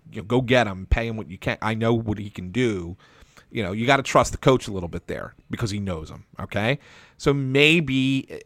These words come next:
in the long run, that ends up being, we sit here, we, you know, we're gonna make fun of it now. I'm like, "Oh my God, they're overspending on it." But then, you know, who knows? Three, four years down the line, we, maybe we're sitting there saying, "Well, you got a real, you know, friendly contract here." Who knows?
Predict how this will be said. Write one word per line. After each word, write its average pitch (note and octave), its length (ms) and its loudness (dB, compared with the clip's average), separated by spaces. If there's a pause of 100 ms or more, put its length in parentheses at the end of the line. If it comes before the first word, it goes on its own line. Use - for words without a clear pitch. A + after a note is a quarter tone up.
in B2 140 -2
the A#2 100 0
long D#3 280 2
run, G2+ 280 0
that G#2+ 120 -4
ends A2+ 200 -4
up A2+ 180 -2
being, G#2+ 180 -2
we A2 100 -4
sit A#2 200 -4
here, A2+ 100 -4
we, G#2 140 -2
you G2+ 60 -4
know, F2+ 80 -4
we're G2 100 -6
gonna G2+ 120 -4
make G2 180 -6
fun G#2+ 180 -4
of G2 80 -4
it D#2+ 80 -10
now. G#2 120 -6
I'm G2 60 -8
like, F#2+ 120 -8
"Oh C3 80 0
my A2 180 -8
God, - 160 -8
they're - 140 -4
overspending - 560 -6
on G#2+ 140 -6
it." - 60 -10 (320)
But A2+ 140 -6
then, A#2 260 -2
you C#3 80 -2
know, G2+ 180 0
who C#3+ 140 0
knows? C3+ 300 0
Three, A2+ 220 0
four A2 220 0
years A2 200 2
down G#2 160 -2
the G2+ 60 -6
line, B2 280 0
we, A2 80 -2
maybe A2+ 240 0
we're A2 160 -2
sitting - 180 -10
there G2+ 100 -6
saying, G2+ 320 -4
"Well, E3 240 0
you A#2 80 -6
got B2+ 140 2
a F2+ 40 0
real, A2 220 2 (160)
you A#2 120 -8
know, G2+ 100 -8
friendly A#2+ 380 -4
contract - 480 -6
here." - 160 -10
Who C3 140 -4
knows? D#3+ 340 0